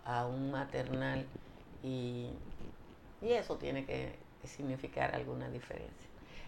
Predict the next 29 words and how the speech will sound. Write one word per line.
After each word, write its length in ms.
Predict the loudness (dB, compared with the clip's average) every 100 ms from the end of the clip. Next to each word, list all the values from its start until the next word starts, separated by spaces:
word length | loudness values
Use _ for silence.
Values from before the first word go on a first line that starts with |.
| -2
Señores, 360 | 2 6 8 8
gracias 480 | 12 12 10 2 -4 -2
a 100 | -4
todos, 520 | 0 2 4 2 -2
a 80 | -6
todas 360 | -4 0 0 0 -2
por 120 | -2
estar 280 | -2 -2 -2
aquí. 360 | -4 -4 -4 -4 -14 -14 -14 -10
Muchísimas 880 | 0 4 6 6 4 6 4 6 6
gracias 420 | 10 10 10 6
a 20 | 6
los 160 | 4
más 300 | 2 4 6
de 120 | 6
cuatro 340 | 6 6 6 2
mil 320 | 2 0 -2
que 60 | -6
están 320 | -4 0 0
conectados 680 | 0 -2 -4 0 0 2 0
en 140 | 0
vivo. 380 | 0 0 0 -6
Sí, 320 | -6 -2 -2 -2 -8
ustedes 260 | 0 0
tienen 280 | 2 2 4
razón. 340 | 2 0 0 -2 -4 -10 -10 -12 4
Esto 1000 | 10 10 10 4 8 10 10 8 6 2 0
nos 380 | 0 0 -4 2
hace 720 | 6 6 6 2 4 4 0